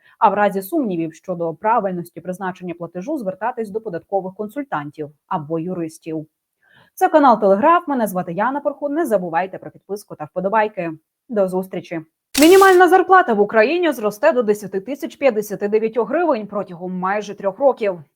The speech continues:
А прожитковий мінімум для працездатних осіб до дві тисячі двадцять восьмого досягне трьох тисяч шістсот шістдесяти семи гривень.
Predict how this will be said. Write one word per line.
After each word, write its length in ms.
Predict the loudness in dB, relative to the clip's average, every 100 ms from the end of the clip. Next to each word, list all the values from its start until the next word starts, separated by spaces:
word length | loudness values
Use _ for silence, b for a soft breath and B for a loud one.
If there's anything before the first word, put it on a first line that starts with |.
| b b
А 80 | -4
прожитковий 580 | 0 0 0 2 2 4
мінімум 440 | 0 -2 -2 -4
для 100 | -6
працездатних 760 | -8 -10 -12 -6 -2 -2 -4 -8
осіб 320 | -8 -6 -4
до 100 | -6
дві 140 | -6
тисячі 320 | -12 -12 -14 -8
двадцять 320 | -8 -8 -4
восьмого 480 | 0 0 -2 -10 -8
досягне 480 | -8 -8 -6 -8
трьох 240 | -6 -8 -8
тисяч 320 | -10 -8 -10
шістсот 360 | -10 -8 -8 -8
шістдесяти 480 | -12 -12 -12 -10
семи 240 | -10 -8 -6
гривень. 480 | -4 -4 -4 -8